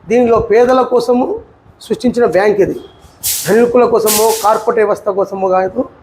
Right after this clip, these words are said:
ఒక పేదవాడు, ఒక మధ్యతరగతి కుటుంబము, ఒక చిన్న వ్యాపారం చేయడానికి కూడా ఈరోజు మనం పక్కన ఎక్కడైనా ఇప్పించుకోవాలంటే, డబ్బులు తీసుకోవాలంటే రెండు రూపాయల నుంచి మూడు రూపాయల వరకు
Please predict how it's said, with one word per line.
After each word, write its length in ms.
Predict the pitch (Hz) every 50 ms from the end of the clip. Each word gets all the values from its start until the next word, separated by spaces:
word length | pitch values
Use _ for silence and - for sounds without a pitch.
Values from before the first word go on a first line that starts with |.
| - - - - - - - -
ఒక 60 | - - -
పేదవాడు, 680 | 208 226 226 254 240 240 240 233 233 247 254 370 - - - _ - - - - - - -
ఒక 80 | 175
మధ్యతరగతి 480 | 175 175 190 - 233 240 247 240 233 -
కుటుంబము, 520 | 208 185 214 220 214 208 202 220 - 370 - - - _ _ _ _ _ -
ఒక 100 | 190 202
చిన్న 400 | 190 - - 240 262 285 294 302 269 214 - - - - -
వ్యాపారం 360 | - 208 226 - 269 262 254
చేయడానికి 380 | - 240 226 226 226 226 214 220
కూడా 140 | 233 226 220
ఈరోజు 360 | 214 202 202 220 233 226 233
మనం 320 | 208 214 214 208 208 180 - -
పక్కన 220 | 190 - 214 220
ఎక్కడైనా 400 | 220 208 202 - 214 214 220 214
ఇప్పించుకోవాలంటే, 600 | 196 190 - 202 156 - - 214 202 196 190 - 196
డబ్బులు 300 | 185 190 180 190 226 214
తీసుకోవాలంటే 500 | 226 208 - - 208 196 190 190 202 180
రెండు 260 | 185 190 214 196 208
రూపాయల 260 | 220 220 226 220 220
నుంచి 160 | 220 226 226
మూడు 160 | 208 202 202
రూపాయల 260 | 190 190 - 214 208 202
వరకు 340 | 196 202 190 220 208 190